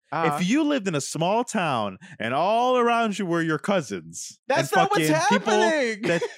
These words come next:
Speaker 1: <laughs>
Speaker 2: this, that, it is, it is. She's from a small town where everyone's either family or knew them from a kid as, as a
Speaker 1: Yes,
Speaker 2: fucking
Speaker 1: but you know what's next to small
Speaker 2: dipshit.
Speaker 1: towns, Nick?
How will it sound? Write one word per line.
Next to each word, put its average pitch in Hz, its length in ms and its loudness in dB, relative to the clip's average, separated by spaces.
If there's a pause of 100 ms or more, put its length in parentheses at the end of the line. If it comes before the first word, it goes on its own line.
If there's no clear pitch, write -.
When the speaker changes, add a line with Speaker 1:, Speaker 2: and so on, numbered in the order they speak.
(160)
Speaker 1:
<laughs> - 300 -18
Speaker 2:
this, 226 180 0
that, 240 200 -2
it 202 120 2
is, 311 320 2
it 180 120 0
is. 370 160 0
She's 190 160 -4
from 240 160 0
a 233 40 0
small 226 260 0
town 277 280 0
where 202 100 2
everyone's 202 400 -2
either 180 180 -2
family 240 580 -2
or 165 140 0
knew 165 220 -2
them 185 160 -2
from 180 100 -4
a 160 60 -4
kid 208 240 -2
as, 170 180 -2
as 151 240 -2
a 160 60 0
Speaker 1:
Yes, 294 160 2
Speaker 2:
fucking 160 240 -2
Speaker 1:
but 240 140 0
you 247 60 -4
know 294 140 0
what's 302 160 -6
next 262 180 -4
to 269 100 2
small 285 280 2
Speaker 2:
dipshit. 190 100 0
Speaker 1:
towns, 294 360 -4
Nick? 349 340 -6